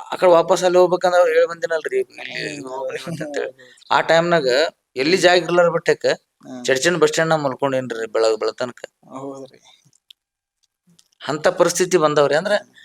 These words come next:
Speaker 1: ಅವೆಲ್ಲ ನೆನ್ಸ್ಕೊಳಕ್ ಬರಂಗಿಲ್ರಿ. ಅಂದ್ರ ಅನಿವಾರ್ಯ ಆಗಿತ್ರಿ ಪರಿಸ್ಥಿತಿನೇ.
Speaker 2: ಹಾ.
Speaker 1: ಅವ್ರು ನೆನ್ಸ್ಕೊಂಡ್ರು ರಿಯಲ್ ಆಗಿ ನಿಮ್ಗೆ ಇದ್ರಾಗ ಒಂದ್ ಸ್ವಲ್ಪ ದುಃಖ ಬರ್ಲತ್ತದ.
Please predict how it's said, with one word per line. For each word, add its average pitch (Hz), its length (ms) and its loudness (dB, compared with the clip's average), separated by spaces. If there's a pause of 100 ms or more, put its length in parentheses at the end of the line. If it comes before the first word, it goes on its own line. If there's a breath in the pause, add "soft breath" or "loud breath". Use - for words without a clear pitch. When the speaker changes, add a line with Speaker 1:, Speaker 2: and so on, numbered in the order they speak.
(280 loud breath)
Speaker 1:
ಅವೆಲ್ಲ 165 540 4 (480)
ನೆನ್ಸ್ಕೊಳಕ್ 131 500 -2
ಬರಂಗಿಲ್ರಿ. 147 600 -2 (480)
ಅಂದ್ರ 147 240 -4
ಅನಿವಾರ್ಯ 143 600 4
ಆಗಿತ್ರಿ 160 380 0
ಪರಿಸ್ಥಿತಿನೇ. 113 540 -6
Speaker 2:
ಹಾ. 120 340 -18 (420)
Speaker 1:
ಅವ್ರು 127 240 -6
ನೆನ್ಸ್ಕೊಂಡ್ರು 139 840 2
ರಿಯಲ್ 165 280 4
ಆಗಿ 180 180 4
ನಿಮ್ಗೆ 170 320 -10 (220)
ಇದ್ರಾಗ 151 260 6
ಒಂದ್ 170 220 -2
ಸ್ವಲ್ಪ 135 500 -2
ದುಃಖ 143 180 -6
ಬರ್ಲತ್ತದ. 123 460 -4